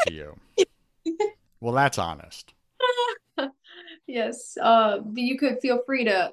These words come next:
Speaker 2: email me, or if you were to reach out through Soka,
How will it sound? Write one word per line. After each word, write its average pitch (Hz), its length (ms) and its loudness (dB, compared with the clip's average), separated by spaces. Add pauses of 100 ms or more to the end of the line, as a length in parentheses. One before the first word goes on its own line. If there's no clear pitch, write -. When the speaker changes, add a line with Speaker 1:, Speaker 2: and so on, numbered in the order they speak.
(140)
Speaker 2:
email 240 320 0
me, 247 160 -2
or 233 300 2
if 233 160 -8
you 240 120 -4
were 202 260 -6
to 190 440 -2 (140)
reach 214 240 -4
out 190 260 2
through 202 140 -4
Soka, 208 680 0